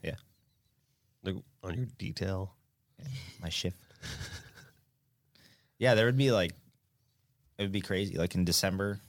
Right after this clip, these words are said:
Speaker 1: where I
Speaker 2: Right.
Speaker 1: lived up there, where nobody was around,
Speaker 2: Mm-hmm.
Speaker 1: I would just click to the dispatcher, be like, "Hey, does this thing still work?" I'd go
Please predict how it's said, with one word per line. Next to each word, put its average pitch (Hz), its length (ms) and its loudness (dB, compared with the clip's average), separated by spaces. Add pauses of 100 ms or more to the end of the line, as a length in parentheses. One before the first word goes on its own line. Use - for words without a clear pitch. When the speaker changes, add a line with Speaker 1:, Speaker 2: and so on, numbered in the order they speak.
(320)
Speaker 1:
where 87 140 -2
I 87 60 4
Speaker 2:
Right. 92 80 0
Speaker 1:
lived 92 180 -2
up 92 120 -4
there, 98 300 2
where 85 200 -2
nobody 92 360 2
was 90 180 0
around, 85 400 -2 (160)
Speaker 2:
Mm-hmm. 95 300 -2 (440)
Speaker 1:
I 87 100 2
would 98 120 0
just 98 240 0
click - 280 -2
to 95 100 -4
the 80 80 -2
dispatcher, 87 500 -2
be 92 80 0
like, 92 100 2
"Hey, 117 140 2
does 110 80 2
this 117 160 0
thing 120 160 2
still 113 320 0
work?" 120 380 0 (200)
I'd 101 160 0
go 98 200 2